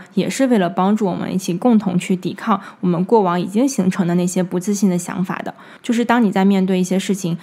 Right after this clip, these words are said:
脑中忽然蹦出了一个想法，告诉你说你不行的，你一定做不好的。那这时候呢，我们选择主动调动起刚刚你选好的一个角色，比如说可能是过去很自信的你自己，或者未来那个你想要成为的自信的自己，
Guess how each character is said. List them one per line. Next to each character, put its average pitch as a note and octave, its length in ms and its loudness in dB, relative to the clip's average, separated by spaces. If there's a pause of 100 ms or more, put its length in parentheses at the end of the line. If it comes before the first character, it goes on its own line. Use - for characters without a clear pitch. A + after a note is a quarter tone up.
脑 F3 120 0
中 G3 160 2
忽 A#3 140 0
然 F#3 180 2
蹦 G3+ 160 4
出 F#3+ 160 -2
了 E3+ 100 0
一 E3+ 40 -2
个 F#3 100 -2
想 F3+ 240 -6
法， F#3 160 -4
告 F#3+ 180 -2
诉 F#3 120 -4
你 D#3+ 120 -4
说 F#3+ 200 -2 (160)
你 F3+ 100 -2
不 G#3+ 160 -2
行 F3 180 -2
的， E3+ 120 -2
你 E3+ 120 -2
一 E3 60 -2
定 A3 140 4
做 C4+ 120 2
不 A3+ 120 0
好 - 180 -6
的。 - 160 -10 (240)
那 B3+ 100 -2
这 D4 140 2
时 G#3 140 0
候 G3 160 4
呢， E3+ 180 0 (140)
我 F3+ 80 -4
们 F3 120 2
选 F3 240 -2
择 F3 160 0
主 F3+ 160 -4
动 A3 220 4
调 G#3+ 180 2
动 G3+ 160 2
起 F#3+ 240 -4 (160)
刚 G3 160 2
刚 G3 160 4
你 F3 80 0
选 F3 220 -4
好 F3+ 160 -2
的 - 80 -6
一 F3 60 -4
个 F3 100 -6
角 E3+ 220 -6
色， F#3+ 240 -2 (160)
比 F3+ 100 -6
如 F3 140 0
说 B3 160 2
可 A3+ 120 -2
能 F3+ 120 0
是 G3 100 -2
过 G3 240 0
去 G3+ 240 -2
很 E3+ 160 -4
自 F#3+ 160 -4
信 F#3+ 180 2
的 E3+ 80 0
你 E3 120 -4
自 G#3 120 0
己， - 220 -6 (220)
或 B3+ 120 4
者 F3 280 -4
未 A3+ 160 2
来 E3+ 240 0
那 F3 120 0
个 E3+ 140 -4
你 - 180 -4
想 F#3 200 -4
要 A3+ 120 2
成 G#3 160 2
为 F3 120 2
的 F3 160 0
自 F#3+ 120 -2
信 F#3 160 4
的 F3+ 80 2
自 A3+ 140 0
己， A3 220 -4